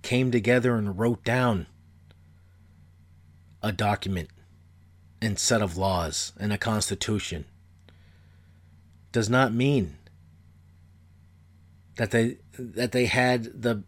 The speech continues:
greatest of intentions inside of that. That doesn't mean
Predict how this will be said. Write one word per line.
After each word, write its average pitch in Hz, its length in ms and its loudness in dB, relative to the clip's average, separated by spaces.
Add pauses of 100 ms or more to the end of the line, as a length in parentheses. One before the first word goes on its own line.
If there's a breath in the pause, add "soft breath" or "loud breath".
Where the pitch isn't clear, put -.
greatest 123 420 4
of 117 120 4
intentions 107 800 -2 (140)
inside 117 500 2
of 95 140 -2
that. - 340 -8 (960)
That 127 120 4
doesn't 131 380 4
mean 131 380 2